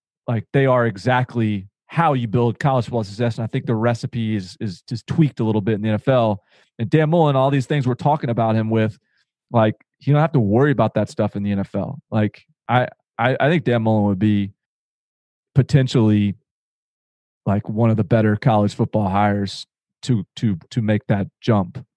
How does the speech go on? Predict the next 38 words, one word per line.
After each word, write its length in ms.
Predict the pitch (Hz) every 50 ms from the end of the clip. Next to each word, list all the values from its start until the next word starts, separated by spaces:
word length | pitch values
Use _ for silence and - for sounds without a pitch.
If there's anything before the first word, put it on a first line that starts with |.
| -
Uh, 200 | 107 107 101 101
I 80 | 107 127
think 140 | 147 151 139
Matt 180 | 139 131 113
Rhule's 260 | 117 123 120 120 113 107
got 140 | 127 117
a 20 | 110
chance 300 | - - 120 113 107 -
to 40 | 104
be 120 | 104 110
a 20 |
good 160 | 90 123 110 107
one 160 | 110 110 107
there. 340 | 110 110 110 110 110 107 107 _ _ _ _ _ _ _ _ _ _ _ _
Um, 600 | 104 107 107 104 104 101 104 101 101 98 98 92 - _ _ _ _ _ _ _ _ _ _ _ _ _ _ _ _ _ _ _ _ _ _ _ _ _ - -
but, 160 | 127 117 107
like, 220 | 117 113 110 107 127
I 80 | 120
don't 160 | 127 135 110
know, 100 | 98 104
like, 400 | 107 104 104 104 107 - - - - _ _ _ _ _ _ _ _ _ _ _ _ _ _ _ _ _ _ _
Dan 220 | - 131 123 120
Mullen 420 | 117 120 120 123 120 120 120 117 110
versus 320 | 120 117 107 98 107 98
Lincoln 260 | 113 117 113 - 120
Riley 520 | 110 110 113 117 117 117 117 113 113 117 113
as 120 | 107 98
a 100 | 110 107 -
co-, 200 | - - 139 - -
like, 160 | 117 113 104
everyone's 320 | 117 120 117 127 120 113
talking 240 | - 131 117 113 117
about 120 | 113 110 110
Lincoln 220 | 113 107 101 101
Riley. 360 | 101 107 113 110 101 98 104
I'm, 200 | 107 113 117 117 -
I'm 100 | - 117
not, 200 | 123 131 117 107